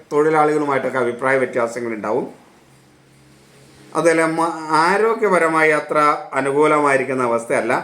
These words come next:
എങ്കിലും മനസ്സും ബുദ്ധിയും വേണ്ട രീതിയിൽ പ്രവർത്തിക്കുമെന്നുള്ളത് കൊണ്ട് കർക്കിടകക്കൂറുകാർക്ക് പൊതുവെ മേന്മയുള്ള അവസ്ഥ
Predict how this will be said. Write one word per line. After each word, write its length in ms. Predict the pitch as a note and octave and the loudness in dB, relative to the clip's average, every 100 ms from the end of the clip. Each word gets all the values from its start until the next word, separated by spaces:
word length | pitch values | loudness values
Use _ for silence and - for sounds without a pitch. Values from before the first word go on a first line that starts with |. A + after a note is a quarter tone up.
| - - _ _ _ _ _ - | -6 -20 _ _ _ _ _ 0
എങ്കിലും 500 | E3 G3+ G#3+ F3 D#3+ | 2 4 2 2 0
മനസ്സും 800 | E3 G#3 G#3+ - A3+ G3+ E3 D#3 | 0 0 -2 -4 0 0 -2 -6
ബുദ്ധിയും 420 | D#3+ D#3 F3 E3 | -6 0 0 2
വേണ്ട 240 | D3+ D#3+ | 2 2
രീതിയിൽ 340 | E3+ E3 D#3+ D#3 | 0 0 -4 -4
പ്രവർത്തിക്കുമെന്നുള്ളത് 1040 | D3 C#3+ D#3 D3+ D#3+ D#3+ D3+ C#3+ C#3 D3 | -2 0 0 -2 -2 0 0 0 2 2
കൊണ്ട് 300 | C#3 B2 C3 G#2 - - _ _ _ _ _ _ _ _ - | 0 2 2 0 -4 -20 _ _ _ _ _ _ _ _ -4
കർക്കിടകക്കൂറുകാർക്ക് 800 | E3 F#3 F#3+ D3+ C#3+ C#3 C3+ D3 | -2 2 0 0 -2 -2 -2 -4
പൊതുവെ 680 | C#3+ C#3 D#3 E3+ E3+ F3 - | -4 0 4 4 4 -2 -6
മേന്മയുള്ള 680 | B2+ B2+ C3+ B2+ A#2 B2 - | -4 -2 0 0 0 -2 -2
അവസ്ഥ 300 | A#2 A#2 - | -4 -4 -4